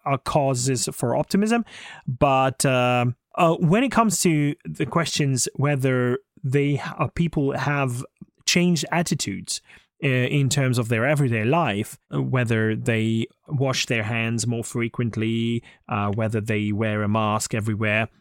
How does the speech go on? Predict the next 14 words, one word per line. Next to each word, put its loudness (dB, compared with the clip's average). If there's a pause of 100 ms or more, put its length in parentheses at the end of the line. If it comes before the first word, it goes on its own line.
(120)
it 0
seems 2
to -2
be 0
on 2
the 0
rise 0
as -6
well. -4 (320)
So 2
those 2
kind 0
of 0
attitudes -2